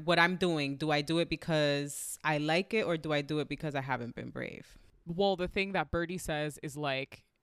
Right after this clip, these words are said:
Speaker 2: "It's brave to imagine a different life for yourself."
Speaker 1: I love that line.
Speaker 2: There is something very empowering, and not just as a woman, I assume men occasionally feel this way, but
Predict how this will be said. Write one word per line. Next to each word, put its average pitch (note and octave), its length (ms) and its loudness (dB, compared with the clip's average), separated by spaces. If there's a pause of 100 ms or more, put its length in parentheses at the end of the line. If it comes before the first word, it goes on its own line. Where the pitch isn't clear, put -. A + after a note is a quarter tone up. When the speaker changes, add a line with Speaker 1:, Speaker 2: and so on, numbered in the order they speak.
(160)
Speaker 2:
"It's F3 200 2
brave D#3+ 380 4
to E3 180 2
imagine C#3+ 440 0
a C#3 60 0
different C3+ 320 -4
life C3 220 0
for C#3+ 100 -4
yourself." C3 460 -4 (120)
Speaker 1:
I D#3 40 -14
love D3+ 180 -6
that C#3 180 -6
line. C3 340 -8 (520)
Speaker 2:
There F#3+ 240 2
is A#3 140 0
something G3+ 560 -4
very D#3+ 920 -2 (680)
empowering, E3 1120 2 (600)
and G#3+ 140 2
not C4 180 6
just C#4 140 0
as A3+ 140 2
a G3 60 0
woman, E3+ 260 0
I E3 100 4
assume E3 640 -4
men D#3+ 480 -8
occasionally D#3+ 420 -10
feel F3 160 -8
this E3+ 140 -8
way, F#3+ 100 0 (100)
but D#3+ 220 0